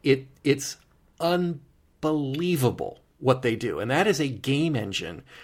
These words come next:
that you can be playing games like pub G or Call of Duty on your iPad right now. And it does all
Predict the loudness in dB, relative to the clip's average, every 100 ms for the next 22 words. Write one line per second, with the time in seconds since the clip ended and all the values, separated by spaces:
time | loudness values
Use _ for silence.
0 | -6 -4 -2 0 0 0 0 -4 -2 0
1 | 0 0 0 0 0 -2 -2 -2 -4 _
2 | _ _ _ -4 -2 -2 -2 -2 0 2
3 | 0 -2 -6 -18 -20 -20 -20 -20 _ _
4 | _ -2 4 4 2 0 0 0 0 0
5 | 0 4 6 4 6 6 6 4 2 4
6 | 4 2 -4 -12 _ _ _ -4 4 4
7 | 4 2 2 0 -8 -16 _ _ _ -4
8 | 2 4 4 2 -4 -14 _ _ _ 0
9 | 2 2 -4 _ _ _ 0 4 4 2
10 | 0 2 4 4 2 0